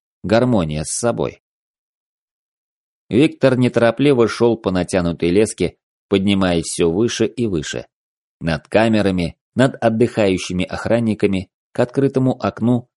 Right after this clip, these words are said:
ведущему на лестничную клетку. Видимо, даже сильным мира сего свойственно выходить покурить на лестницу. Не прошло и пары минут,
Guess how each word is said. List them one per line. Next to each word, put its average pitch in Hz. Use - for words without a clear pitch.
ведущему 110
на 95
лестничную 85
клетку. 69
Видимо, 92
даже 92
сильным 101
мира 98
сего 95
свойственно 110
выходить 107
покурить 80
на 80
лестницу. 71
Не 90
прошло 110
и -
пары 85
минут, 101